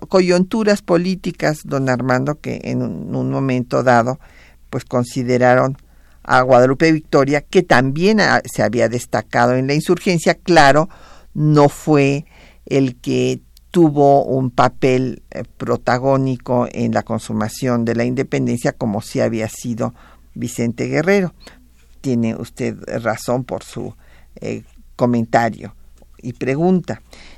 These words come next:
Le agradecemos tambi-, también a don Efrén Martínez de la Gustavo Madero, que muy amablemente me pregunta que cuándo voy a estar en minería. Pues fíjese, don Efrén, que he estado ya cuatro días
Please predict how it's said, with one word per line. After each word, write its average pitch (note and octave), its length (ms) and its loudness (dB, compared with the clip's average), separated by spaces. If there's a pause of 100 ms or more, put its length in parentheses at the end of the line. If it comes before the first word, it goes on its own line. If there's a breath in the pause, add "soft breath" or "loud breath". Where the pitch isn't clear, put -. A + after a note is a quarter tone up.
Le G#3+ 100 2
agradecemos G#3 680 4
tambi-, D#3+ 640 0
también E3 540 0
a C3+ 180 0
don B2+ 280 -2
Efrén C#3+ 400 -2
Martínez F3 680 0
de F3 80 2
la C3+ 100 0
Gustavo D3 380 0
Madero, D3+ 460 0 (600 soft breath)
que C3 300 -6
muy D3 500 -2
amablemente D3 600 0
me C#3+ 180 -2
pregunta D3 360 -2
que D3+ 120 -8
cuándo D3+ 260 0
voy D3+ 120 2
a D#3 40 4
estar D#3+ 220 0
en D#3+ 140 0
minería. C#3+ 360 0
Pues D3+ 240 -2
fíjese, F#3 500 -2
don C3 200 0
Efrén, F3+ 360 -2
que F3 160 -2
he - 20 4
estado E3 440 2
ya D#3 240 2
cuatro E3 680 6
días D#3+ 500 -2